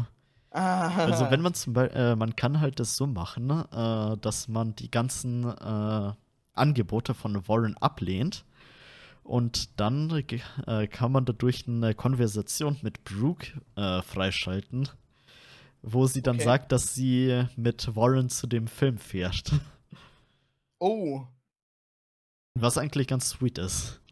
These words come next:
Speaker 1: Ja.
Speaker 2: Aber natürlich ändert es nichts daran, dass Warren Gefühle für Max hat. <laughs>
Speaker 1: Ja. Aber ich finde auch nicht, dass, also,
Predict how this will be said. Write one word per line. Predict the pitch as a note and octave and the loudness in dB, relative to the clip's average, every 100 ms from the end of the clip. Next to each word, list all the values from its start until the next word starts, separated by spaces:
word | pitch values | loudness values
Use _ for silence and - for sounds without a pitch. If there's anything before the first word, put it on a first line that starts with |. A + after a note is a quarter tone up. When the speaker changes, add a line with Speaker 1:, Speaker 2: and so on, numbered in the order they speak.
| - - _ _ _ _ _ - | -20 -20 _ _ _ _ _ -6
Speaker 1:
Ja. | C#3+ B2+ C3 C3 _ _ _ _ _ | -2 -2 -4 -8 _ _ _ _ _
Speaker 2:
Aber | A2+ A#2 | 0 2
natürlich | B2 - C3+ - | 2 4 2 2
ändert | C3 B2+ - | 4 2 4
es | B2 B2+ | 0 4
nichts | B2+ B2+ - | 4 2 4
daran, | B2 A#2+ A#2+ | 6 6 6
dass | A2+ - | 4 4
Warren | B2 A2 A#2 A#2+ | 2 6 4 4
Gefühle | A2+ - B2 A#2 | 0 0 2 4
für | A2 - A#2 | 2 -2 0
Max | G#2+ A#2 - - | 2 0 0 -2
hat. | F#2+ - G2+ | -2 0 0
<laughs> | B2 - - _ - C3+ - _ _ _ D#3+ C#3+ - - - - - - - _ _ - | -2 -4 -20 _ -14 -14 -14 _ _ _ -20 -20 -20 -20 -20 -20 -20 -20 -20 _ _ -20
Speaker 1:
Ja. | - C3+ D3+ D3+ E3+ - - - - - - _ - _ _ | -4 -2 0 -2 -4 -8 -10 -14 -18 -20 -20 _ -20 _ _
Aber | D3+ E3+ | 0 2
ich | F3 - | 0 -4
finde | G3 F#3+ C#3+ | -4 -2 -2
auch | D#3 | -2
nicht, | F3 E3 | -4 -4
dass, | E3 D#3+ | -4 -4
also, | - D#3 E3 D3+ | -8 -4 -4 -4